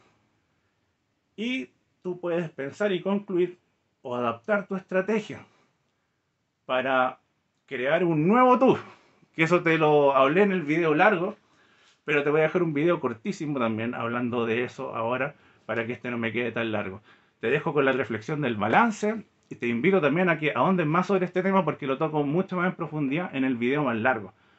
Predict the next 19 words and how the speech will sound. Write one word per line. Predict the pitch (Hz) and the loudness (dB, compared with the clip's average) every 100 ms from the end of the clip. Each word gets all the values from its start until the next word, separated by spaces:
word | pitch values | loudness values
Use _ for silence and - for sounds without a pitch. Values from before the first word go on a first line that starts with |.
| _ | _
en | 139 | -4
los | 147 180 | 0 2
dos | 185 | 2
videos | 190 185 | 2 2
anteriores | 180 - 151 139 | 0 -4 -4 -4
en | 123 | -2
realidad. | 113 85 - _ _ _ _ _ | -4 -6 -12 _ _ _ _ _
Así | 107 143 | -10 -8
que | 135 | -10
si | - 127 | -8 -6
quieres | 165 151 | -6 -4
saber | 151 | -6
más | 160 160 | -4 -4
sobre | 156 147 | -4 -4
el | |
balance, | 131 160 196 202 208 _ _ _ - | -4 -2 -2 -4 -14 _ _ _ -8
ve | 120 170 | -2 0
esos | 160 170 131 | 0 -6 -4
videos. | 131 87 - - | -4 -4 -8 -20